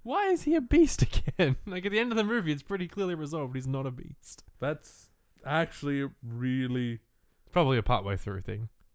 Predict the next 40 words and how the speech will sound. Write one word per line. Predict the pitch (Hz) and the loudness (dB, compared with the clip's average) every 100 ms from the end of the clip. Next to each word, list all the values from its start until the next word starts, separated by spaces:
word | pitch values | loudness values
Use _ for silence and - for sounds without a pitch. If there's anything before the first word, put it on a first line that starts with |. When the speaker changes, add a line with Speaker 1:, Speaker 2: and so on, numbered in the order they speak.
| _ _ _ _ _ _ _ _ - | _ _ _ _ _ _ _ _ -2
Speaker 2:
Yeah, | 147 214 143 | 0 0 4
no, | 175 180 | 4 6
it, | 156 156 151 151 151 | 4 4 2 0 -2
it | 156 | -4
does | 160 151 | -2 0
not | 156 160 | 2 0
appear, | 151 165 143 | -2 -2 -2
<laughs> | 170 | -2
like, | 156 - | -4 -4
it | 139 | -6
doesn't | 131 143 151 147 _ _ _ _ _ _ | -6 -8 -8 -14 _ _ _ _ _ _
appear | 117 - 123 143 139 | -6 -4 -6 -4 -2
to | |
be | 131 131 - | -2 -4 0
any | 131 131 | 2 4
reason | 127 127 127 117 110 | 6 4 4 0 -2
as | 110 104 | -4 -4
to | 113 | -8
why. | 104 107 117 - | -8 -12 -14 -4
Speaker 1:
<laughs> | - - 440 - - - - 311 - - - | -2 0 0 0 0 -2 -2 -6 -6 -4 6
Well, | 226 | 10
anyway, | 262 214 127 113 | 10 8 4 0
so | 120 190 | 0 2
what | 196 262 | 4 4
we're | 220 | 4
doing, | 170 151 | 4 4
we're | 151 | 6
not | 208 | 4
looking | 185 156 | 4 4
at | 147 | 4
any | 139 120 | 4 2
of | |
that. | 107 101 | 0 -2
We're | 139 | -2
gonna | 165 196 | 0 2
be | 180 | 2
looking | 147 135 127 107 104 - _ - | 2 2 2 0 -2 -6 _ -4
at | 131 | -2
a | |
classic | 131 - 175 165 170 139 | -2 -2 -2 -2 -6 -8